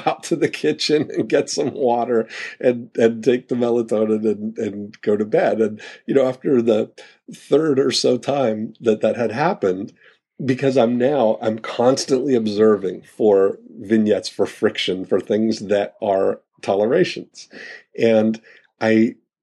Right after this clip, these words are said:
sort of observed the situation, and I look and said, "Well,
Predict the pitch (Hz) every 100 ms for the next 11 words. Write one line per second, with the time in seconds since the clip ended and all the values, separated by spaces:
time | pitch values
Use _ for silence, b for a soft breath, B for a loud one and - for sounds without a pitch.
0 | _ - 143 139 123 107 92 101 110 135
1 | 135 139 120 120 110 104 92 92 - 139
2 | - _ 117 107 101 104 110 - - 104
3 | 107 - 101 104 110 127